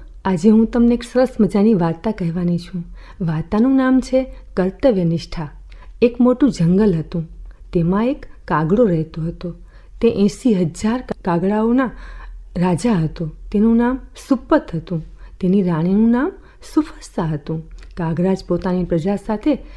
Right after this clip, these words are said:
વારાસણી નજીક જ એક જંગલમાં મોટા ઝાડ પર રહેતો હતો.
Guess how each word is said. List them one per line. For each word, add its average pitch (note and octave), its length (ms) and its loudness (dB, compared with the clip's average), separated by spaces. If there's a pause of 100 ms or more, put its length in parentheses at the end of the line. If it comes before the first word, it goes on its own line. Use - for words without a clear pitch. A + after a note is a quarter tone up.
(280)
વારાસણી F#3+ 600 2
નજીક A#3+ 380 4
જ C#4+ 180 0 (300)
એક A3+ 140 2
જંગલમાં B3 680 6 (280)
મોટા A#3 280 4
ઝાડ F#3 340 0
પર A3 180 0
રહેતો E3+ 320 0
હતો. E3 340 -6